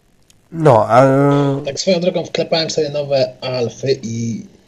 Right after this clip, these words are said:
Speaker 2: Julia G T A, nie wiem, czy widziałeś, odmiana, dwa tysiące dwudziesty rok, ale odpierdolona jest.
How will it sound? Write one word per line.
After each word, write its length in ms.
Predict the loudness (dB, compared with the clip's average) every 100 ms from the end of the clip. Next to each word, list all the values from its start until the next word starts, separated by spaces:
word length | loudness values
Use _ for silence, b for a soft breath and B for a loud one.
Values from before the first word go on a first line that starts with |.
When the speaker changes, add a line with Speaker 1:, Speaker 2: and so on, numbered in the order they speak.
| _ -20 -8 -4
Speaker 2:
Julia 320 | -2 0 -2
G 140 | -4
T 160 | -6 -8
A, 100 | -6
nie 120 | -8 -8
wiem, 140 | -12
czy 160 | -14 -14
widziałeś, 360 | -10 -10 -8
odmiana, 420 | -12 -10 -12 -12 -16 -14
dwa 100 | -14
tysiące 360 | -12 -16 -16
dwudziesty 460 | -16 -16 -14 -14 -16
rok, 80 | -18 _ -6
ale 280 | -4 -6 -8 _ _ _ -16
odpierdolona 920 | -16 -16 -16 -14 -14 -10 -8 -6 -8 -12
jest. 300 | -14 -16